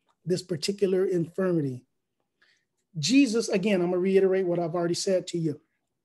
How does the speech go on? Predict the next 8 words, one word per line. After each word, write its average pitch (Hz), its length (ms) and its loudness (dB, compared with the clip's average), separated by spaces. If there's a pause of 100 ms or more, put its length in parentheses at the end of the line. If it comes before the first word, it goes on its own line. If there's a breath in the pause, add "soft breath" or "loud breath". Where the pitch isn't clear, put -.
(400)
Jesus 269 540 2
knows 226 640 4
what 202 240 2
you're 220 140 2
dealing 220 340 2
with. 180 160 0
He's 240 240 -2
omniscient. 233 960 0